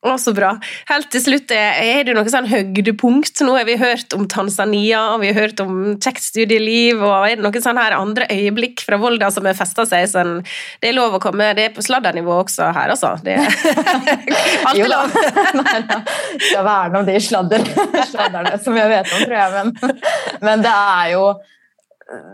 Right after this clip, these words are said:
Speaker 2: det er jo det å få delta på de, eh, ulike arrangementene og festivalene som er, da, det at du kan delta som frivillig der og få den erfaringen både på det personlige plan og, og kanskje det fanger interessen din også i forhold til hva du har lyst til å være med på videre.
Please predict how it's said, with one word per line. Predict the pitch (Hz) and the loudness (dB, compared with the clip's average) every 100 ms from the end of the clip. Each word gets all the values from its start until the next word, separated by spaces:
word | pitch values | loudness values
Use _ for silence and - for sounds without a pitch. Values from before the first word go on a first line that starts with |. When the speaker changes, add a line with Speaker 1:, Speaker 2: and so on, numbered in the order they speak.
| 147 | -4
Speaker 2:
det | 196 | 2
er | 208 214 | 4 2
jo | 202 | 4
det | 208 | 2
å | 190 | 2
få | 220 190 | -2 0
delta | 196 151 175 - 180 | 2 2 -2 -4 -2
på | 180 202 | 0 0
de, | 180 175 180 | 0 0 0
eh, | 185 185 180 180 | 2 4 2 0
ulike | 233 185 160 165 165 165 170 175 | -4 -6 -6 -10 -6 0 2 2
arrangementene | - 185 185 180 196 165 160 165 180 180 | 0 0 -2 -2 -2 -2 -2 -2 0 0
og | 190 | -2
festivalene | 180 196 185 165 165 | -6 -2 0 0 -4
som | 175 196 | -6 -2
er, | 180 196 | 0 2
da, | 185 | 2
det | 180 | 0
at | 175 | -2
du | 180 | -4
kan | 180 196 | -2 0
delta | 175 165 156 | 0 -2 -6
som | - 180 | -10 -10
frivillig | 202 180 156 160 170 | -4 -4 -4 -4 0
der | 175 180 190 - | 2 4 2 0
og | 185 185 | -2 -2
få | 180 180 | -4 -2
den | 175 170 | -2 -4
erfaringen | 175 - 165 160 165 175 | -4 -2 0 0 -2 0
både | 185 165 151 | 0 -2 -6
på | 165 | -10
det | 165 | -10
personlige | - 175 165 160 156 | -10 -10 -12 -14 -10
plan | 165 160 160 | -4 -4 -2
og, | 160 160 - _ _ _ - | 0 -2 -6 _ _ _ -4
og | 196 | 0
kanskje | 214 196 190 | 0 0 0
det | 190 | 0
fanger | 208 175 | -2 -2
interessen | 175 190 180 - 180 | -2 0 -2 -4 -6
din | 185 | -6
også | 170 180 | -4 -4
i | |
forhold | 185 170 | -2 -2
til | 180 | 0
hva | 160 | 0
du | 165 | 0
har | 180 | -2
lyst | 165 - | -4 -2
til | |
å | 180 | 0
være | 165 160 | 0 -2
med | 160 | -4
på | 180 | -2
videre. | 180 156 180 | -2 0 -2